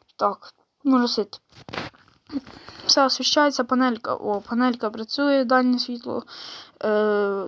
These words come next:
з двору фари всі теж працюють. Коротше, братва, я нарахував, о, скільки? Я нарахував плюсів, чекайте. Коля, який позор.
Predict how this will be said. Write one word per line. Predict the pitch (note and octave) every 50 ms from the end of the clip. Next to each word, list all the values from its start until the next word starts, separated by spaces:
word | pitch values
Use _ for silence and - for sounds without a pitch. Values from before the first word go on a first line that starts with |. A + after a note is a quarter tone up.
| D#2
з | - G#3+ A3 G#3+ A3
двору | G#3 A3+ A#3 B3 C4 B3+ A#3+ A#3 A3+
фари | - - - A#3+ A#3 A3 A3
всі | G#3 - - G#3+
теж | G#3 - C4 C4+ -
працюють. | - B3+ B3+ - - A#3 A3 A3
Коротше, | - - C4 C4+ C4 - B3+
братва, | A#3+ B3 B3 - B3+ A#3+ B3 A#3+
я | A#3+ A3+ G3+ A3 B3
нарахував, | C4+ C4+ C4+ C4+ B3+ - - B3+ B3+ B3+ B3 A#3+ A#3 - - - - - - - - - - _ _ - _ _ _ _ _ _ _ _ _
о, | - - A#3 B3 A#3+ A#3+ A#3+ A#3 A#3 A#3
скільки? | - - - B3+ B3 A#3 G3 F#3+ A3 - - - - - - - - - C4 - _ _ _ _ _ _ _ _ _ - - _ _
Я | - A3+ B3 C4
нарахував | C4+ C4+ B3+ B3 B3 - B3 A#3+ B3 B3+ A#3+ A#3 A3 - _ _
плюсів, | - B3 C4 B3 - - - C4 C4 B3 A#3 A#3 - - _ _ _ _ _ _ _ _
чекайте. | - B3+ A#3 - G#3+ G#3 G#3+ - - A3+ - _ _ _ _ _ _ _ _ _ _ _ _ _ _ _ _ _ _ _ _ _ _ _ _ _ - _ - -
Коля, | - - G3+
який | G3 G#3 - - D4+
позор. | D4+ - A3 G#3+ G3+ - - -